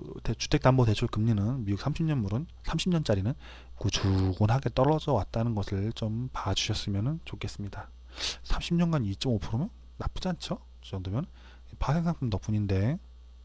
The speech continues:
하도 이전에 위험하다고 난리를 쳐놔가지고 앞으로 저게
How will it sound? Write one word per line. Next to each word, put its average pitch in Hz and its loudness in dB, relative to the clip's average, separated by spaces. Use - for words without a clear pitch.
하도 - -2
이전에 104 4
위험하다고 98 4
난리를 92 2
쳐놔가지고 107 -2
앞으로 101 2
저게 92 -2